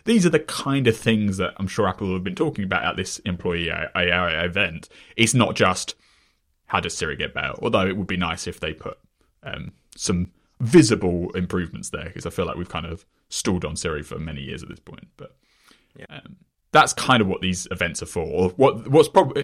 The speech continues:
Speaker 1: I mean, events a bit of a stretch of a name when it's employee only. Uh, I think
Speaker 2: Yeah.
Speaker 1: we ended up referring to, like, as an A I summit,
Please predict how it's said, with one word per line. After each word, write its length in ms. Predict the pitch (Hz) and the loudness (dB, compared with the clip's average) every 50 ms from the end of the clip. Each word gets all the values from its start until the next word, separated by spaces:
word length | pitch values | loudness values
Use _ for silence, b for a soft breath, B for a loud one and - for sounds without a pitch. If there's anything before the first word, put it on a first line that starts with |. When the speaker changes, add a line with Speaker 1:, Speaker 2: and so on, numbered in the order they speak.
| - - | 0 2
Speaker 1:
I 60 | - | 4
mean, 180 | 151 151 139 131 | 6 8 8 8
events 320 | 123 123 139 123 120 104 | 8 8 8 8 8 6
a 40 | 104 | 0
bit 80 | 101 | -2
of 80 | 92 - | 0 0
a 60 | 90 | -2
stretch 300 | - - - 92 - - | -2 -2 -2 -2 -2 -2
of 40 | 95 | -2
a 40 | 87 | 0
name 160 | 90 87 85 | 0 0 0
when 100 | 82 80 | -2 -4
it's 100 | 76 - | -6 -6
employee 320 | 90 87 - 90 87 87 87 | -8 -6 -4 -4 -2 0 0
only. 380 | 87 90 95 95 101 104 107 b b b b b b - | 0 2 2 2 2 0 0 b b b b b b -2
Uh, 100 | 101 92 90 | 0 2 2
I 80 | 87 - | 4 4
think 140 | - 123 98 | 4 2 2
Speaker 2:
Yeah. 40 | 95 | 2
Speaker 1:
we 100 | 101 92 | 2 2
ended 160 | 90 87 87 | 2 2 0
up 80 | 87 - | -2 -4
referring 320 | 87 - - 87 85 78 | -4 -2 -2 -2 -4 -4
to, 100 | - 87 | -6 -8
like, 200 | 85 76 76 - | -8 -8 -6 -8
as 140 | 92 90 - | -8 -8 -6
an 120 | 87 87 - | -8 -6 -4
A 140 | 85 87 85 | -2 -2 -2
I 120 | 80 85 82 | -4 -4 -6
summit, 560 | - - - 82 80 76 - - - - - | -8 -6 -6 -6 -6 -8 -10 -10 -14 -18 -20